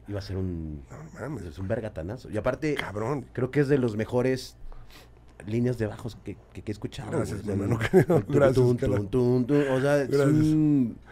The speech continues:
Speaker 1: es, es, es, o sea, aparte es emblemático. O sea, escuchas tantito
Speaker 2: Sí.
Speaker 1: el bajo y ya sabes que es esa rola, güey,
Speaker 2: Sí,
Speaker 1: ¿no?
Speaker 2: sí,
Speaker 1: Este,
Speaker 2: sí.
Speaker 1: la rola le dio la ide-, digo, perdón, el bajo le dio la identidad a la rola, güey,
Speaker 2: Sí,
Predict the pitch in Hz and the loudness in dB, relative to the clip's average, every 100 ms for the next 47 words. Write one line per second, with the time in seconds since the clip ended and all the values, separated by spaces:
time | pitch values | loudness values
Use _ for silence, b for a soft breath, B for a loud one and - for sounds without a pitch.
0 | B B B 101 - 143 139 160 127 175 | B B B -18 -6 -6 -4 -2 2 2
1 | 175 208 214 170 147 180 - 127 120 151 | 2 2 0 0 2 0 0 -2 2 0
2 | - 175 208 160 147 190 165 180 185 165 | 2 2 4 4 4 4 4 2 2 0
3 | 170 156 156 139 127 131 95 80 120 117 | -2 0 0 0 2 2 0 -2 -2 -2
4 | 120 123 101 127 139 110 - - - 127 | 0 -2 0 4 4 2 -6 -12 -2 2
5 | 156 180 139 139 151 139 127 147 143 151 | 6 6 6 6 4 4 0 0 2 2
6 | 139 156 196 147 151 156 113 113 117 110 | 2 2 4 4 4 4 2 2 4 4
7 | 98 120 101 78 71 71 | 2 0 0 -4 -8 -4